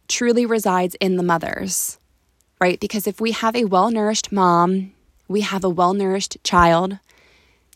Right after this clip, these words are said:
and we have a well-nourished family. And those well-nourished families pour out into the communities, and it continues,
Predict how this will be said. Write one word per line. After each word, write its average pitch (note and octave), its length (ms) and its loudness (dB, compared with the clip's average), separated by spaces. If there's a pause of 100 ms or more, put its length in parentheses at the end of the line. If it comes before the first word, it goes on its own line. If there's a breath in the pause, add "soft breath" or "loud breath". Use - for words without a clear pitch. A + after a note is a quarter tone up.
and G3+ 140 0
we A3 80 0
have G#3+ 220 -2
a G#3+ 40 2
well-nourished F#3 680 -2
family. F3+ 680 -2 (140)
And F#3+ 180 0
those G3+ 320 2 (140)
well-nourished A#3 640 2
families F#3+ 440 -4
pour - 260 -8
out G#3 200 0
into A3 140 -4
the A3 80 -2
communities, F#3+ 600 0
and G3 100 -4
it F#3+ 80 -8
continues, G3 580 -2